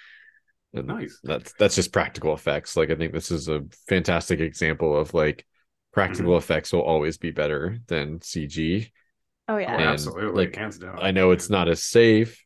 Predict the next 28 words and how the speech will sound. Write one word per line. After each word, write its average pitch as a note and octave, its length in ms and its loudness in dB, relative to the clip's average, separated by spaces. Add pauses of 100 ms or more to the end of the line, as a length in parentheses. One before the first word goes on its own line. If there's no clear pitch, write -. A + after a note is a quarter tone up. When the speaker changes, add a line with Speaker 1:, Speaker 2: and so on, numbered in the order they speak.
(140)
Speaker 1:
and D#2+ 460 -8
I E2 120 0
know, F#2 380 6
like, E2+ 500 4
it's, - 320 -4
it's - 300 -2 (120)
costly G#2+ 460 4
sometimes, F2 840 -2
but D#2+ 360 2 (420)
so G#2+ 480 4
much E2+ 280 0
of F2 80 0
what D#2+ 160 0
makes E2 200 -4
this - 220 -8
movie D#2+ 480 0
work F2 500 2
is D#2+ 400 -2
just - 360 -10
that, D2+ 220 -6
like, D#2+ 200 -2
they D#2 100 -2
shot F#2 320 2
it G2 120 6
in - 40 -10
the E2+ 120 -2
Australian E2 500 0
outback. F2 640 -2